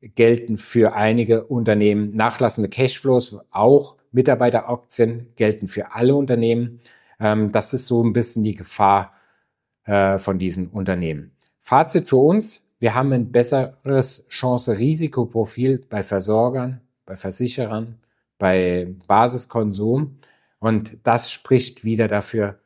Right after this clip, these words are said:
für das Thema Sek-, Sektorrotation, was wir ja auch schon häufiger hier angesprochen haben. Ähm, die, das, was wir nicht in diesen Magnificent Se-, Sieben,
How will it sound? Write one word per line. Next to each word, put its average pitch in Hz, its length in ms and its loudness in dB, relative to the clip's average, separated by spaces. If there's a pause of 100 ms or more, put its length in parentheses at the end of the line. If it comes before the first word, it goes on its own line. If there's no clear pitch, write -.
(120)
für 107 120 -8
das 95 200 -4
Thema 95 300 0
Sek-, 104 320 -2
Sektorrotation, 113 1120 0
was 98 180 -6
wir 101 80 0
ja 95 100 2
auch 90 160 -6 (340)
schon 98 240 -6
häufiger 95 440 0
hier 87 320 -4
angesprochen 113 760 -2
haben. 101 320 -2 (560)
Ähm, 107 540 0 (160)
die, 104 320 -4 (1120)
das, 123 240 0
was 123 180 2
wir 110 120 2
nicht 180 340 2
in 123 120 2
diesen 98 340 -2
Magnificent 113 1000 -2
Se-, 117 360 0
Sieben, 117 520 -2